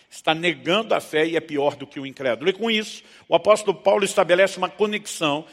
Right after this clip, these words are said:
entre assuntos que muitas vezes na prática a gente tenta vivê-los de forma separada, que é fé. Quando falo de fé, não é apenas crer para uma intervenção de Deus, mas toda a nossa relação com Deus, fé e família.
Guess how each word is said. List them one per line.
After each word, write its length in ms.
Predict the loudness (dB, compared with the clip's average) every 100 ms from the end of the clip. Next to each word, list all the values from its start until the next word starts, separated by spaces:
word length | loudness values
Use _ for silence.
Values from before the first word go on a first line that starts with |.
| -20 -10
entre 240 | -4 2
assuntos 440 | 2 2 0 0 -2
que 80 | -6
muitas 360 | -2 0 2
vezes 160 | 0 -2
na 120 | -2
prática 400 | 0 0 0 -4
a 20 |
gente 200 | -4 -4
tenta 280 | -2 0 0
vivê-los 420 | -2 -2 -2 -2
de 80 | -4
forma 280 | -2 -2 -2
separada, 560 | -2 -2 0 0 -2
que 140 | -2 -6
é 40 |
fé. 340 | -2 2 0 0 -12 -6
Quando 180 | -6 0
falo 220 | 2 2
de 100 | 0
fé, 220 | 2 2
não 100 | 4
é 40 |
apenas 420 | 0 0 -4 -6 -8
crer 640 | 2 4 4 0 -8 -20 _
para 120 | 0
uma 100 | 0
intervenção 520 | 0 -2 -2 -4 -6
de 120 | -6
Deus, 260 | -6 -4 -4
mas 240 | -10 -14
toda 300 | -2 0 2
a 40 | 0
nossa 340 | 0 -2 -2
relação 440 | 2 2 2 -2 -8
com 180 | -8
Deus, 220 | -4 -4 -4
fé 380 | 2 4 4 -2 -16 _ _
e 60 | -14
família. 460 | -8 -6 -6 -8